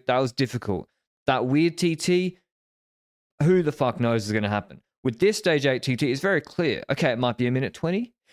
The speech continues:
It might be a minute forty. Gol is gonna get his doors blown off in that T T unless they give him a different bike and get him in the, the Zurich, the Bern. Can they go to Bern to do the, you know, the, where the molecules, they smash the atoms together?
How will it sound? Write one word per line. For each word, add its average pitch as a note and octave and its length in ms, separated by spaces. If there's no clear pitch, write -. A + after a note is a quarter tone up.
It E3+ 100
might F3+ 160
be F#3+ 120
a F#3+ 40
minute G3 200
forty. F3+ 520
Gol F3 260
is C3+ 120
gonna B2 360
get C3 140
his G#2+ 120
doors B2+ 320
blown G#2+ 280
off G#2 160
in G#2+ 80
that F#2+ 180
T G#2 220
T A2 400
unless G2+ 400
they G#2 160
give G#2 160
him G#2 40
a G2 40
different A#2 420
bike A#2 460
and A2+ 180
get A2+ 160
him G#2+ 140
in G#2+ 180
the, F#2+ 420
the A2+ 120
Zurich, A#2 500
the A2+ 80
Bern. B2 460
Can C#3 100
they D3 80
go F3 120
to D3 60
Bern F3 460
to D#3+ 140
do C#3+ 120
the, C3+ 100
you C#3 60
know, C#3 120
the, B2 80
where B2 80
the A#2+ 80
molecules, D#3 640
they C3 120
smash C#3 320
the - 80
atoms C3+ 300
together? D#3+ 400